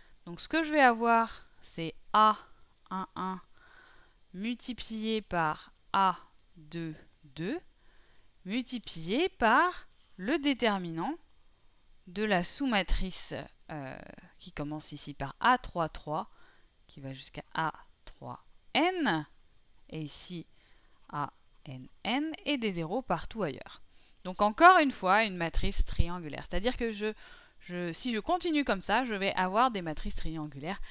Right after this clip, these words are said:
à chaque fois. Donc là, je peux faire exactement la même chose. Je peux sélectionner la première colonne et calculer en fonction de ça. Et donc là, tu dois commencer à voir où je veux en venir. C'est-à-dire que si je vais jusqu'au bout,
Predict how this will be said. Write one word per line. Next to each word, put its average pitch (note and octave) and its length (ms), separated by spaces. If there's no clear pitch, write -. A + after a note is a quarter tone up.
à D#3+ 160
chaque E3+ 220
fois. - 220
Donc D#3+ 120
là, D#4 140
je - 60
peux B3 100
faire G3 180
exactement E3+ 540
la D3 100
même C#3 140
chose. A3 400
Je - 60
peux F3+ 100
sélectionner D3+ 600
la G3 220
première D#3 340
colonne D3+ 340
et A#3 120
calculer G3 500
en F3+ 80
fonction - 340
de - 60
ça. - 160
Et G3 80
donc C#4 200
là, E4+ 220
tu B3 200
dois G#3+ 140
commencer D#4 420
à B3 100
voir A3+ 240
où G#3+ 80
je F3+ 80
veux E3 100
en D3+ 120
venir. A3+ 320
C'est-à-dire A3 440
que A3+ 120
si F4+ 320
je D4+ 80
vais D4 420
jusqu'au B3 400
bout, D3+ 240